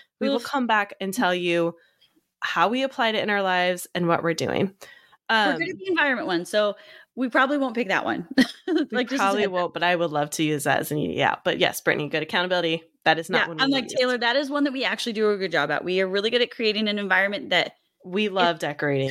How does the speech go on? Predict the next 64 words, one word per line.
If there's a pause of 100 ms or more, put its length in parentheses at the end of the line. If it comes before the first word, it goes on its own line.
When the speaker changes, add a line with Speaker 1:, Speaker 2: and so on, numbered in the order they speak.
Speaker 2:
could
Speaker 1:
yeah.
Speaker 2:
allow
us
to
be
relaxed."
Like,
you
can
see
my
house
behind
me
if
you're
on
Speaker 1:
Yeah.
Speaker 2:
YouTube
or
Taylor's. (480)
Like,
we
Speaker 1:
Mm-hmm.
Speaker 2:
have
very
relaxing, (120)
but,
like,
still
colorful
homes, (880)
but
we
still
are
not
good
at
relaxing,
so
that's
Speaker 1:
Yeah.
Speaker 2:
fine. (240)
Speaker 1:
I
can
post
some
pictures
of
the
office,
too.
The
office
is
the
exact
same
style
of
our
houses.